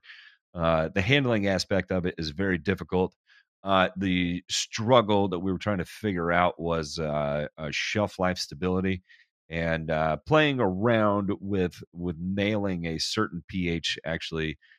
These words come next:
we were able to do that, right? So, uh, some D I water, uh, some, uh, some preservatives of sorts to, to prevent,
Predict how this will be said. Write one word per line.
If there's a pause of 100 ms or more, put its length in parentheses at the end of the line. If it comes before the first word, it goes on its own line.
(160)
we
were
able
to
do
that,
right?
So,
uh,
some
D
I
water, (420)
uh,
some,
uh,
some
preservatives
of
sorts
to, (360)
to
prevent,